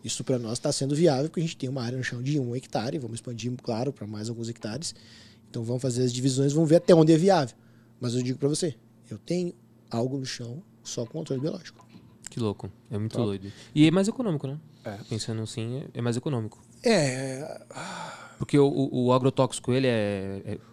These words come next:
Speaker 1: O defensivo, na verdade,
Speaker 2: Complicado.
Speaker 1: quando você fi-, vai fazer a aplicação, você, você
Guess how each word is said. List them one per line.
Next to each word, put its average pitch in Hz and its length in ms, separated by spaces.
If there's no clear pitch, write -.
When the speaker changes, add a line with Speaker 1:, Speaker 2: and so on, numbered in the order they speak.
Speaker 1:
O 190 80
defensivo, 226 600
na 220 100
verdade, 165 380
Speaker 2:
Complicado. 190 140
Speaker 1:
quando 190 80
você 180 100
fi-, 165 260
vai 151 140
fazer 147 240
a - 20
aplicação, 147 480
você, 160 380
você 139 880